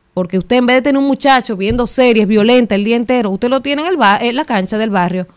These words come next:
practicando deporte, ejercitándose, haciendo deporte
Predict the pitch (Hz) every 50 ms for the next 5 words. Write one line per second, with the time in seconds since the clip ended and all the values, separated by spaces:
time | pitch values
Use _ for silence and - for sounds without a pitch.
0 | _ _ _ _ _ _ - 220 233 226 - 233 - 226 226 240 240 247 214 -
1 | 190 165 160 156 - - 185 190 - _ _ _ _ _ - - 160 185 165 -
2 | - 185 - - - 370 359 311 302 277 - 294 311 311 - _ _ _ _ _
3 | _ _ _ _ _ _ _ _ _ _ _ _ _ _ _ _ _ _ _ _
4 | _ _ _ _ _ _ _ _ _ _ - 160 - 196 185 202 202 196 175 -
5 | 269 302 349 339 330 - - 269 269